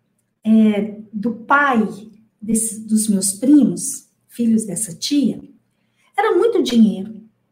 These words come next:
Lá naquela família, todos olhavam pro dinheiro. Dinheiro, dinheiro, dinheiro, dinheiro. Então, os meus primos, por parte da minha tia, que é do mesmo sistema da minha mãe, não receberam tanto isso, esse foco no dinheiro.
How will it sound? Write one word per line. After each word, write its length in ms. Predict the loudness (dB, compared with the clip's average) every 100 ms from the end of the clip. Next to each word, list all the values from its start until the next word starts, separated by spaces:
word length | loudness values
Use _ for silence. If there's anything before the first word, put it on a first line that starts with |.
| _ _ _ _ _ -2
Lá 120 | 0
naquela 360 | 0 0 0
família, 500 | 0 0 4 4 4
todos 460 | 0 0 0 2 0
olhavam 420 | -2 0 0 -2
pro 140 | -4 -4
dinheiro. 600 | 0 2 2 -2 -8 -12 -14 _ _ _ _
Dinheiro, 460 | 2 4 4 4 2
dinheiro, 420 | 0 0 0 -2
dinheiro, 420 | -2 0 0 0
dinheiro. 360 | -2 0 2 2
Então, 220 | 2 0
os 120 | 0
meus 260 | 2 2 0
primos, 840 | -2 2 4 4 2 0 -8 -12 _ _ _
por 140 | -6 -4
parte 720 | 0 2 0 -2 -4 -4 -4
da 140 | 0 4
minha 180 | 4 2
tia, 380 | -4 -2 -2
que 100 | -2
é 40 | -4
do 120 | -4
mesmo 240 | 0 0 0
sistema 460 | -4 -4 -4 -6
da 120 | -6
minha 180 | -12 -6
mãe, 360 | 2 2 2 -6 -20 -20 -20 _
não 280 | 2 4 6
receberam 580 | 4 2 2 0 2 0
tanto 320 | 2 0 0
isso, 540 | 0 0 0 0 2 2
esse 300 | 0 -2 -4
foco 720 | -6 -4 4 4 4 0 0
no 180 | 2 2
dinheiro. 360 | 4 2 0